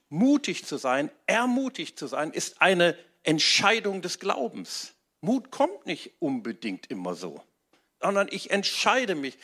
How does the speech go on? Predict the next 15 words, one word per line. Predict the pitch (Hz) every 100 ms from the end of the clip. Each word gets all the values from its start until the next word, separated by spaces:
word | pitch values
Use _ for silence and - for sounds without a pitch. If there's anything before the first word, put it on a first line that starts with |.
| - -
ich | 180 - -
positioniere | 254 233 214 - 196 226 254
mich | 202 147
im | - 156
Glauben, | 165 190 240 185 147 - -
ich | 185 - _
bin | - 254 247
jetzt | 185 - -
mutig. | 139 127 - 95 - - - _ _ _ _ _ _ _ -
Mutig | 180 302 - 214 -
zu | 165
sein | 131 113 113 151 190 - - - - _ _ _ _ _ _ _ _ _ _ _ _ _ -
ist | 175 -
eine | 170 175 175
Tat | - - 208 151 147 - -